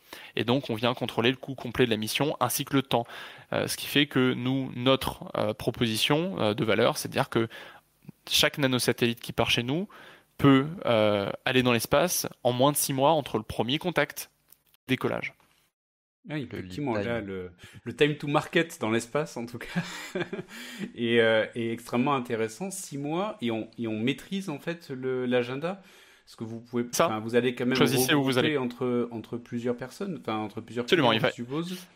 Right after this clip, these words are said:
Speaker 1: il, le maximum, c'est, c'est, c'est trois, voire quatre clients dans la coiffe.
Speaker 2: D'accord.
Speaker 1: Euh, maintenant, ça va dépendre de la taille des satellites et ça va dépendre, euh, aussi, bah, du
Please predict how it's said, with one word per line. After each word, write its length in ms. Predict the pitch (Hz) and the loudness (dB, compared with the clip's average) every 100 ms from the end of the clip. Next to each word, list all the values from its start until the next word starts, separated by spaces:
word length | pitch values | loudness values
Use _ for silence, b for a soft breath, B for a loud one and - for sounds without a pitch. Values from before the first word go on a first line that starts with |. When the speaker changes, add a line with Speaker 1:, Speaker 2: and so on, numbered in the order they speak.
| - | -12
Speaker 1:
il, 240 | 143 - _ _ - | -12 -12 _ _ -4
le 140 | 143 | 2
maximum, 420 | 156 - 156 160 | 2 2 2 2
c'est, 380 | 160 139 127 123 | 2 2 4 2
c'est, 260 | - 127 120 | 0 -2 -2
c'est 160 | - | -2
trois, 380 | - - 156 160 | -2 4 6 4
voire 320 | 135 139 - | 4 2 2
quatre 200 | - 131 | -4 -6
clients 280 | - 135 127 | -6 -4 -2
dans 80 | 120 | -2
la 100 | 110 | -2
coiffe. 400 | - 135 - - _ b b b | 0 0 -2 -14 _ b b b
Speaker 2:
D'accord. 320 | 104 107 101 | -4 -2 0
Speaker 1:
Euh, 640 | 98 107 92 78 73 - - - 58 | 0 -2 -4 -6 -8 -10 -12 -14 -10
maintenant, 260 | - 117 | -4 -2
ça 140 | 123 113 | 0 0
va 60 | |
dépendre 260 | 110 110 120 | 0 0 0
de 60 | 110 | 0
la 100 | 107 | 2
taille 140 | 120 | 2
des 80 | 117 | 2
satellites 420 | - - 131 147 | -2 2 2 2
et 60 | 127 | 0
ça 100 | 110 | 0
va 80 | |
dépendre, 380 | 110 107 113 113 | 0 0 -2 0
euh, 280 | 110 110 - | 0 0 0
aussi, 300 | 120 - 135 | 0 0 0
bah, 280 | 123 110 | 4 4
du 60 | 107 | 4